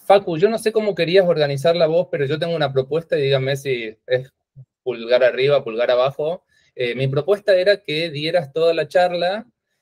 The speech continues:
eh, y que después las preguntas se las guardaran y que se hicieran al final, ¿no? Como para que quede toda la charla,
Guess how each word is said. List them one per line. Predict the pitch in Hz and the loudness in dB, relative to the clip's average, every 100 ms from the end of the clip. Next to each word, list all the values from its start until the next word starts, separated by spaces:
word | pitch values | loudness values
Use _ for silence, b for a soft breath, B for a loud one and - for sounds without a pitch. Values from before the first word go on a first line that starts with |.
| _ | _
eh, | - 113 110 107 - | -10 -4 -2 -2 -4
y | 135 | -4
que | 135 | 0
después | 135 135 175 | 0 0 -2
las | 185 180 | -2 -4
preguntas | 151 151 180 180 139 | -4 -4 -2 -4 -2
se | |
las | 135 | -2
guardaran | 135 131 135 156 180 196 170 | 0 0 2 2 2 -2 -8
y | 139 | -8
que | |
se | 135 123 | -10 -10
hicieran | - 151 165 | -8 -4 -2
al | 139 135 | -4 -6
final, | 131 131 104 98 _ | -4 -2 -2 -6 _
¿no? | 131 | -6
Como | 135 135 135 | -4 -4 -2
para | 123 | -2
que | 117 - | -4 -8
quede | 147 156 | -4 -4
toda | 139 151 156 | -2 2 4
la | 135 127 | 4 2
charla, | 139 143 147 139 135 120 117 110 110 | 2 2 4 2 2 0 -4 -8 -12